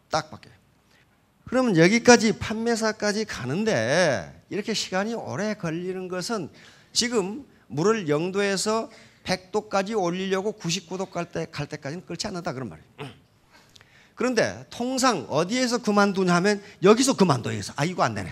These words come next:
아이고 안 되네." "아이고, 한 달에." 그러면서 그만둬. <laughs> 요걸 에디슨이 이야기한 거예요. 에디슨이 뭐라고 그랬냐면은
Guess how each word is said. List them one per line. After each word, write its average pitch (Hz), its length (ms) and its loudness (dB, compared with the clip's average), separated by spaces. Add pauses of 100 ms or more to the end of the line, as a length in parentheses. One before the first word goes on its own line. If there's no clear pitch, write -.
(120)
아이고 220 680 0
안 208 140 2
되네." 104 220 -4 (800)
"아이고, 214 480 0
한 196 140 0
달에." 139 220 -8
그러면서 202 320 -4
그만둬. 165 500 -2 (340)
<laughs> - 1900 -20
요걸 202 240 4
에디슨이 180 480 2
이야기한 113 360 -2
거예요. 139 200 -12 (100)
에디슨이 185 400 -2
뭐라고 151 340 4
그랬냐면은 156 680 0